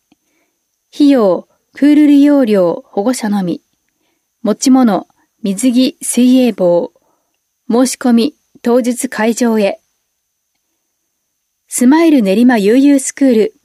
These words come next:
大人も子供もリフレッシュ。バランスボールで運動不足解消。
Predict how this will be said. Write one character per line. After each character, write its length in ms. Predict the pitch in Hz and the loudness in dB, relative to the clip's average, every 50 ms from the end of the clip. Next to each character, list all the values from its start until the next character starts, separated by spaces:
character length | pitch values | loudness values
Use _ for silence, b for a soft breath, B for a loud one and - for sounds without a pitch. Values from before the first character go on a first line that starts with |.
| _ _ _ _ _ _ _ | _ _ _ _ _ _ _
大 120 | - 220 226 | -6 -4 -2
人 240 | - 302 320 330 320 | 0 2 2 4 4
も 140 | 330 320 | 2 2
子 140 | 311 - 285 | 0 -2 -2
供 220 | 262 294 277 285 285 | 0 2 2 4 4
も 140 | 285 277 | 4 2
リ 100 | 240 190 | 2 0
フ 140 | 190 - 254 | -2 -2 -2
レ 60 | 285 | -2
ッ 20 | 269 | -2
シ 220 | - - - 240 | -4 -4 -6 -6
ュ。 60 | - - b b b b b b b b b | -8 -8 b b b b b b b b b
バ 120 | 214 226 | -2 0
ラ 100 | 294 330 | 0 0
ン 80 | 349 339 | 0 -2
ス 160 | - - - | -4 -8 -4
ボ 160 | - 349 349 | -2 0 2
ー 20 | |
ル 120 | 339 320 262 | 2 2 2
で 160 | 233 190 - | 2 2 2
運 200 | 208 240 285 294 | 2 2 2 2
動 200 | 294 320 320 302 | 4 2 0 2
不 100 | 320 330 | 0 0
足 240 | - 311 277 - - | 0 -2 -4 -4 -6
解 220 | - 208 185 202 | -8 -6 -6 -6
消。 480 | - - - 196 196 190 185 175 - | -6 -4 -2 -2 0 0 0 -2 -4